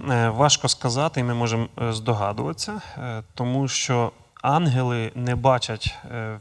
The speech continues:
всієї картини так, як бачить Бог.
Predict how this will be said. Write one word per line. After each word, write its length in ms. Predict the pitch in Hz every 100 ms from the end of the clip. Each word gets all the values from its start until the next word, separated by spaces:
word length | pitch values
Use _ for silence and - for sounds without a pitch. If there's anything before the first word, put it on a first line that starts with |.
| -
всієї 680 | - - - 135 123 117 110
картини 520 | 107 117 120 117 107
так, 260 | 104 110 -
як 140 | 107
бачить 320 | 110 104 - 107
Бог. 420 | 107 113 165